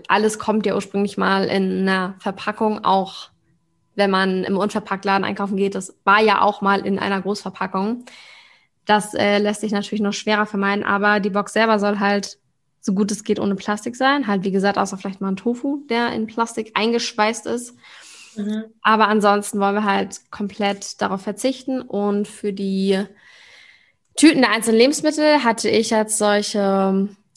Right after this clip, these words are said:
Speaker 1: Kleintütchen aus Holzabfällen geholt. Das klingt irgendwie verräuchig. <laughs> Aber an sich finde ich, ist es eine mega geile Sache, weil du halt nicht extra noch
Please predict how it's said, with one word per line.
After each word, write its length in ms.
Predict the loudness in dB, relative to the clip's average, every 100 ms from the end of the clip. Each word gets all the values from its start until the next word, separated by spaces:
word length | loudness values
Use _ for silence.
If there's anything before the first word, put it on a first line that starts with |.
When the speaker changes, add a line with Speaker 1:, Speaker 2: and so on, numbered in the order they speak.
| -18 -4
Speaker 1:
Kleintütchen 600 | 0 0 0 -4 -2 0
aus 320 | 0 0 0
Holzabfällen 1000 | -2 0 -2 -4 -6 -4 -2 -2 -2 -6 -12 -10
geholt. 360 | -4 -2 -4
Das 240 | -6 -10 -10
klingt 280 | -6 -6 -4
irgendwie 200 | -6 -6
verräuchig. 840 | -6 2 2 4 6 4 2 -8 -20 _ _
<laughs> 460 | 2 2 2 -2 -6 -18 0
Aber 220 | 2 4
an 160 | 4 4
sich 160 | 4
finde 200 | 6 6
ich, 60 | 4
ist 80 | 2
es 120 | 0
eine 200 | 2 4
mega 340 | 4 4 4 4
geile 400 | 2 2 2 2
Sache, 320 | 0 0 0
weil 340 | 2 2 2
du 160 | -2 -2
halt 160 | 0
nicht 160 | 0 -2
extra 300 | -4 -4 -2
noch 260 | -2 -2